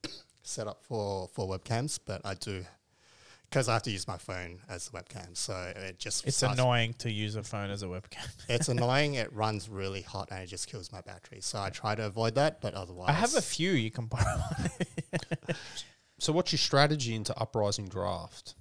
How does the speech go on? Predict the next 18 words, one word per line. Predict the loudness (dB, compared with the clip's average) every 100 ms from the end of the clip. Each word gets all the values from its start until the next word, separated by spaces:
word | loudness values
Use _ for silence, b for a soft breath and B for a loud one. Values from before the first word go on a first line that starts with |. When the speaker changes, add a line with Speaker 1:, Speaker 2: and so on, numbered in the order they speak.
| -20 -20 _
Speaker 3:
'Cause | -6 -4
that's | -2 -4
a |
bit | -6
harder | -4 -2 -2 -2
to | -6 -10 -12 _ _ _ _
practice | -4 -4 -4 -4 -4
over | -4
webcam, | -6 -6 -6 -8 -8 -6 -4 -4
I | -4
Speaker 1:
Um, |
Speaker 3:
guess. | -4 -4 -4 -6 -10 b b b b b -14
What's | -8 -4 -2
your | -2 -4 -6 -10
Speaker 1:
It's | -6
just | 0 0 0
in-person | -2 -4 -4 -4 -4
draft | -6 -8 -8 -12